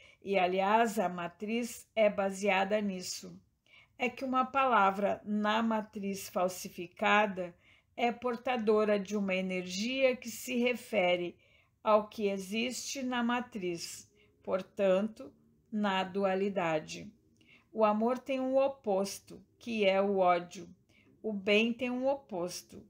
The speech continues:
que é o mal. Nos mundos unitários, isso não existe. Portanto, quando você diz amor, você estará sujeito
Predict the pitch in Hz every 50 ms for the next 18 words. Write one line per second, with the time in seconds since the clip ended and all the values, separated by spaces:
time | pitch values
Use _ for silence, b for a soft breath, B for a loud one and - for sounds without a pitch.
0 | _ _ _ - 214 208 202 196 185 180 180 190 196 190 185 185 180 170 170 165
1 | 165 - 196 - _ _ _ _ b b b b b b b 196 202 202 208 202
2 | 214 214 220 233 262 294 311 294 277 269 233 220 226 220 208 208 202 202 - -
3 | 170 180 175 185 202 208 233 240 233 - - - - _ _ _ - 233 220 -
4 | - 226 208 208 208 202 202 208 214 220 208 190 185 185 190 175 170 - - -
5 | - 196 180 185 190 - _ _ _ _ b b b b b b b _ - 240
6 | 220 220 208 - _ 247 240 262 277 294 - - 240 226 - - 220 202 196 202
7 | 196 190 190 196 190 190 - - 208 196 190 196 208 208 196 202 202 190 185 190
8 | 190 196 202 220 247 262 285 240 277 262 - - - 247 233 233 226 - - 220
9 | 214 208 202 190 196 196 - - - 208 202 190 185 202 202 202 208 233 226 -
10 | - 302 320